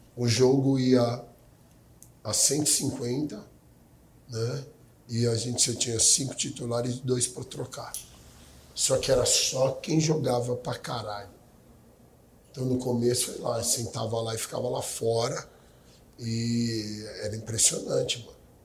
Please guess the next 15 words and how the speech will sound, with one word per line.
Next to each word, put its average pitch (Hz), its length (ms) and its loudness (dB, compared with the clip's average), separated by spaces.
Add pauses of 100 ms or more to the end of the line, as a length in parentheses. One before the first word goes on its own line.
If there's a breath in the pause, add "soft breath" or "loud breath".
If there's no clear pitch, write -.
(640)
Era 107 180 -8
impressionante, 110 720 -4
velho. 110 140 -8 (280 soft breath)
E 110 80 -6
os 104 140 0
racha 110 460 -2
comia, 185 380 -8
né? 151 140 -14 (640 soft breath)
E 113 40 -8
não 123 120 0
parava, 156 400 2
ia 127 120 2
cento 131 280 2
e - 40 4
cinquenta. - 540 0